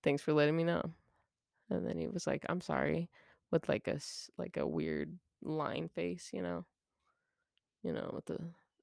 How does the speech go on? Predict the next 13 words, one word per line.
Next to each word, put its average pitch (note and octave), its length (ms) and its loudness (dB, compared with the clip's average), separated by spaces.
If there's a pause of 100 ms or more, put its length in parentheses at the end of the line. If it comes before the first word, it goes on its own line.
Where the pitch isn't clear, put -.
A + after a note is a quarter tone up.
emoji D3+ 560 0 (100)
with F3+ 120 -12
the - 140 -8 (680)
lines. - 760 -2
<laughs> - 40 -8 (1300)
And, - 340 2
uh, - 240 0 (360)
I D3 160 2
was C#3+ 100 -2
just - 200 -10
like, A#2 320 -4 (640)
"Don't - 220 -2
be." - 160 -6